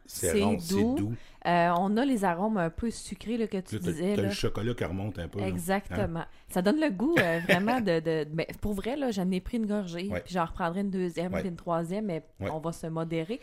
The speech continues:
Speaker 1: Exact,
Speaker 2: Mais ça
Speaker 1: parce
Speaker 2: se
Speaker 1: qu'on
Speaker 2: boit
Speaker 1: a
Speaker 2: très
Speaker 1: un
Speaker 2: bien en, en a-, en apéri-, euh, pas en apéritif, mais
Speaker 1: Digestif.
Speaker 2: en digestif.
Speaker 1: Digestif.
Speaker 2: Donc, on rappelle celui-ci qui, qui est très doux, là,
Speaker 1: Ouais.
Speaker 2: soit, qui, qui a des notes de cacao un peu. Que-,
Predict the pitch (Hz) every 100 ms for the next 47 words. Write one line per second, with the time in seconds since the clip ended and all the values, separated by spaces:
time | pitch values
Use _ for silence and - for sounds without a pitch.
0 | - 160 175 208 208 226 185 214 240 269
1 | 262 190 311 269 190 165 175 190 165 160
2 | - - 170 180 165 185 165 156 160 160
3 | - 247 185 175 170 - 269 214 185 175
4 | 170 170 185 175 180 - 247 226 - 160
5 | - - - 202 226 226 220 302 - 226
6 | 190 - 262 254 - 196 - 196 - 254
7 | 196 180 226 226 220 226 202 - - -
8 | 190 196 180 185 180 196 190 170 - 180
9 | 170 156 175 170 151 226 233 -